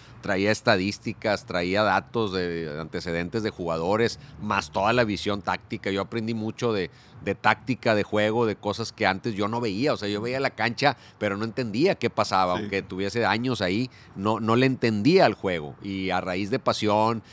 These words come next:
Speaker 1: y que hacíamos el pizarrón, que luego se burlaban mucho porque como que les daba cierto celo a los, a los futboleros, de que,
Speaker 2: Ujú.
Speaker 1: "Ay, ¿por qué Mario hace un pizarrón?".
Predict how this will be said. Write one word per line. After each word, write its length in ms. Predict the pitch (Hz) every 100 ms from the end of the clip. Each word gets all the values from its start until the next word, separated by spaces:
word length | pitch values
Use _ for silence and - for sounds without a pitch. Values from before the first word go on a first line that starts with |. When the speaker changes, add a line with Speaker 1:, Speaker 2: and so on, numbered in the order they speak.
| -
Speaker 1:
y 60 | 92
que 100 | -
hacíamos 260 | 107 117 131
el 100 | 139
pizarrón, 580 | - 117 104 92 107 117
que 100 | 113
luego 140 | 110
se 80 | 113
burlaban 380 | 113 101 107 110
mucho 240 | 107 104
porque 420 | 95 95 87 90 78 - -
como 180 | - 92
que 120 | -
les 120 | 95 90
daba 160 | 98
cierto 320 | 104 110 -
celo 320 | 113 113 101 107
a 60 |
los, 420 | 95 80 - - -
a 80 | 90
los 180 | 85 80
futboleros, 580 | - 85 87 85 98
de 60 | 107
que, 60 | 110
Speaker 2:
Ujú. 80 |
Speaker 1:
"Ay, 60 | 117
¿por 140 | - 107
qué 80 | 113
Mario 240 | 123 127
hace 120 | 123
un 60 | 131
pizarrón?". 560 | 110 123 101 90 110